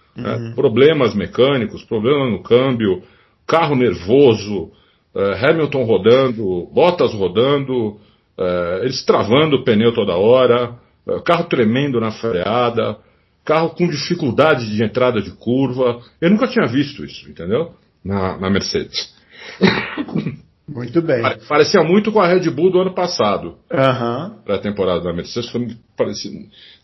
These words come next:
Speaker 1: com, com, com o agravante que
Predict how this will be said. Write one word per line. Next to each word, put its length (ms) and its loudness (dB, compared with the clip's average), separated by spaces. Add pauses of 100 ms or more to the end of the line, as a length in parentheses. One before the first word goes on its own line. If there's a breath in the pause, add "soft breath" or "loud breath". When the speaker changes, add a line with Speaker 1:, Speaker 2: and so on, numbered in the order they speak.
(520)
Speaker 1:
com, 220 2
com, 440 4
com 340 8
o 60 8
agravante 1000 2 (560 soft breath)
que 400 -8